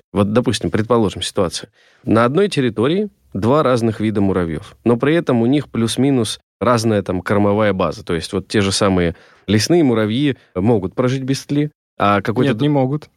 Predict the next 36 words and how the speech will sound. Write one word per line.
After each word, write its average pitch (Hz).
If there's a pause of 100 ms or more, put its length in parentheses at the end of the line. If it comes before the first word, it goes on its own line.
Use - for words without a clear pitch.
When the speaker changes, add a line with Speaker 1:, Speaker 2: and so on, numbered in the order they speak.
Speaker 1:
всё -
равно 147
не 120
могут. 85
То -
Speaker 2:
Всё -
Speaker 1:
есть 113
Speaker 2:
равно 123
Speaker 1:
на 135
Speaker 2:
не 139
Speaker 1:
одних 160
Speaker 2:
могут. 135
Speaker 1:
гусеницах 139
семья 123
не 113
Speaker 2:
Нет, 120
я, 135
я 139
Speaker 1:
продержится. 147
Speaker 2:
говорил, 139
нужна 135
и 135
углеводная 123
пища. 165
Speaker 1:
Да-да-да, 147
и 143
белковая. 123
Это 123
я 135
Speaker 2:
Да. 113
Speaker 1:
помню, 107
в -
прошлом 101
эпизоде 98
вы 90
говорили. 92